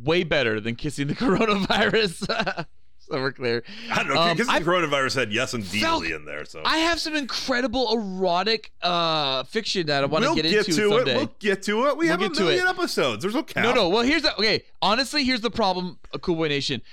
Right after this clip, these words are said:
Speaker 1: So I, I came up with a bunch of random episodes as, as throwaway episodes. Throwawaylian was one of those throwaway episodes, along with the erotic fiction ones I came up with. But Felk and I did not expect Throwawaylian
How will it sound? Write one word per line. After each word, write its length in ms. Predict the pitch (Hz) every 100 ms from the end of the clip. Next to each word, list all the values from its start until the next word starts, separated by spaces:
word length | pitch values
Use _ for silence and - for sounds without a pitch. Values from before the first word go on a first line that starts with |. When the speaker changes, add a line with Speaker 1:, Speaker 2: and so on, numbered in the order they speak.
| -
Speaker 1:
So 320 | - 190 175 -
I, 180 | 170 -
I 100 | 165
came 180 | 247 247
up 60 |
with 140 | 240 214
a 40 |
bunch 200 | 190 202
of 180 | 190 143
random 420 | 151 160 185 185
episodes 580 | 160 170 175 202 190 -
as, 280 | 139 - - -
as 240 | 123 117 -
throwaway 520 | 147 156 170 190 190
episodes. 600 | 190 214 226 240 240 - - - -
Throwawaylian 1000 | - 240 254 214 214 262 240 214 196 185
was 180 | 175 156
one 180 | 165 196
of 80 | 190
those 200 | 180 -
throwaway 540 | 185 185 185 185 151
episodes, 540 | 156 202 202 240 240
along 300 | 139 139 147
with 140 | 151 147
the 80 | 139
erotic 300 | 123 123 127
fiction 280 | 156 - 135
ones 180 | 110 120
I 20 |
came 160 | 123 120
up 80 | 120
with. 120 | 127 - - - -
But 180 | - - -
Felk 240 | 269 302 320
and 100 | 285
I 100 | 254
did 140 | 226
not 120 | 220
expect 560 | 190 - - 202 208 -
Throwawaylian 920 | 175 175 156 143 156 208 247 262 311